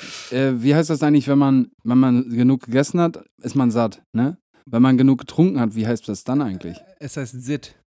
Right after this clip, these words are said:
Speaker 2: Zumindest
Speaker 1: Halt's Maul.
Speaker 2: Wirklich,
Speaker 1: Sitt.
Speaker 2: google es. Das sollte mal,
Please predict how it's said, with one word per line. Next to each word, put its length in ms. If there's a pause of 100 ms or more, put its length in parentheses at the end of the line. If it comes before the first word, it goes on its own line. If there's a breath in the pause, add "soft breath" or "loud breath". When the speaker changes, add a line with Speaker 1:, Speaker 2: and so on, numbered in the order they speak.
(320)
Speaker 2:
Zumindest 340
Speaker 1:
Halt's 340
Maul. 600
Speaker 2:
Wirklich, 440
Speaker 1:
Sitt. 140
Speaker 2:
google 220
es. 200 (300 soft breath)
Das 160
sollte 280
mal, 340